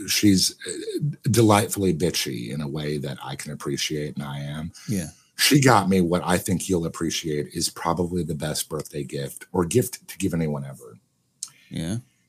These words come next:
Speaker 1: It's the Rage Diary.
Speaker 2: Oh,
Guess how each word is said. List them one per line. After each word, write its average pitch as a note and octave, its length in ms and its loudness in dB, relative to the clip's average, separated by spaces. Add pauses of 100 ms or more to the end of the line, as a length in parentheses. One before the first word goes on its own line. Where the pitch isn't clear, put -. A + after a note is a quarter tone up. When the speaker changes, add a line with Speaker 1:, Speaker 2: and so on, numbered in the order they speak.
(160)
Speaker 1:
It's - 180 4
the A#2+ 120 4
Rage G#2+ 540 8
Diary. B2 600 6 (140)
Speaker 2:
Oh, F2 440 -2